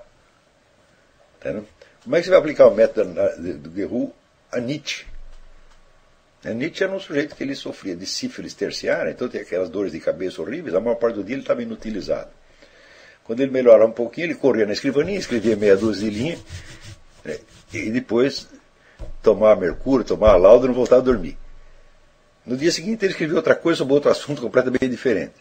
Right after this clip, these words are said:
E daí juntava aqueles pedaços e compunha um livro. De como é que você vai fazer análise estrutural?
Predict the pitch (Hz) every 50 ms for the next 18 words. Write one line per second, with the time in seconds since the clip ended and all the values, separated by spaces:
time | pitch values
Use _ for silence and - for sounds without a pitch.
0 | _ - _ _ - - 113 113 117 131 156 160 131 107 123 117 110 - 113 104
1 | 98 - 113 104 - - 160 151 165 170 160 - - 135 113 - 135 127 117 107
2 | 87 80 76 76 85 95 - - 120 139 151 143 - 135 131 127 127 104 98 107
3 | 117 107 101 104 110 104 90 - - 110 - - 85 69 - -